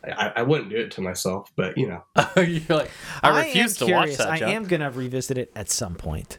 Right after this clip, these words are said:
Speaker 1: It's all right.
Speaker 2: Oh.
Speaker 3: So, Godzilla, nineteen fifty-four, the original one here. Spoiler warning, if you got, if you haven't seen this before, definitely recommend that you do. I'm sure that plenty of folks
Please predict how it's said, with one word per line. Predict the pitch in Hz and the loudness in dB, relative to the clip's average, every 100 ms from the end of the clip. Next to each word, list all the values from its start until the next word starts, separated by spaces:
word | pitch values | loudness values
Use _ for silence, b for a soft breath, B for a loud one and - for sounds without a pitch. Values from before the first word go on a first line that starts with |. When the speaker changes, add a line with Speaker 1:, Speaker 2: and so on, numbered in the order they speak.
| - | 0
Speaker 1:
It's | 339 - - | 0 0 -2
all | |
right. | 110 123 92 | 0 0 -2
Speaker 2:
Oh. | |
Speaker 3:
So, | 87 196 180 127 101 - | 0 2 2 -2 -10 -2
Godzilla, | 165 151 - 175 156 151 180 | 0 0 0 -2 -2 -4 -6
nineteen | 139 139 143 156 | -4 -4 -2 -4
fifty-four, | - 156 - 165 143 135 | -2 -4 -4 -2 0 0
the | 131 123 | -2 -4
original | 135 170 151 139 | -2 -4 -4 -4
one | 117 110 | -4 -6
here. | 110 113 127 B B B _ | -6 -4 -6 B B B _
Spoiler | - - 185 180 170 | -2 2 0 0 -4
warning, | 165 160 156 | -2 -2 -4
if | 147 - | -6 -2
you | |
got, | 147 147 | -2 -2
if | 151 | -4
you | 139 | 0
haven't | 156 151 - | 0 -2 -4
seen | - 147 | -4 -2
this | 143 139 | -4 -4
before, | 143 - 143 139 139 - b _ _ | -6 -4 0 0 -2 -6 b _ _
definitely | 165 165 170 | 0 0 -4
recommend | 135 127 - 120 113 | -2 -4 -4 -6 -4
that | 95 | -6
you | 90 | -8
do. | 90 107 104 | -4 -4 -2
I'm | 101 | -4
sure | 104 117 | -4 -4
that | 113 - | -4 -6
plenty | - 123 117 | -6 -4 -4
of | |
folks | - 110 107 | -4 -6 -6